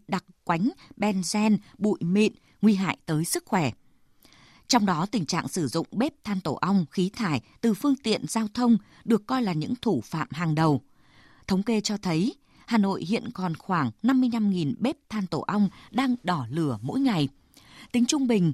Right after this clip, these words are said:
người dân Hà Nội tiêu thụ khoảng năm trăm hai mươi tám tấn than một ngày, tương ứng với việc phát thải một nghìn tám trăm bảy mươi tấn khí C O hai vào không khí. Cùng với đó là thực trạng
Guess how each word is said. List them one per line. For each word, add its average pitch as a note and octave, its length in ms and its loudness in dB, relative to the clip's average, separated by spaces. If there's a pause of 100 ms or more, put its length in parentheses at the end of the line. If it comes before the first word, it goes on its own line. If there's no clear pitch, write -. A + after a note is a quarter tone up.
người G3 160 4
dân C4+ 160 0
Hà A3 140 -4
Nội E3 260 -4
tiêu A3+ 200 0
thụ F#3 280 -4
khoảng C3 400 0
năm B3 260 2
trăm A3+ 300 -2
hai B3+ 140 -2
mươi B3 160 2
tám D#3+ 200 0
tấn E3 240 -4
than G#3 280 2 (220)
một E3 200 -4
ngày, D#3 260 2 (460)
tương C#4+ 160 2
ứng G#3+ 220 2
với B3 140 0
việc A#3 240 0
phát - 220 -12
thải E3 300 -2 (220)
một G#3 140 6
nghìn G3+ 180 2
tám F3+ 260 -2
trăm B3 320 -2
bảy F3 300 0
mươi G3 260 0
tấn F#3+ 320 -2
khí G3+ 240 0
C G#3+ 240 -4
O G3 100 -2
hai F#3+ 280 0 (220)
vào D#3+ 160 -2
không E3 200 -6
khí. E3+ 340 2 (720)
Cùng B3 120 4
với G#3 140 2
đó F#3+ 260 0
là D4 120 -2
thực - 260 -6
trạng F#3+ 220 -2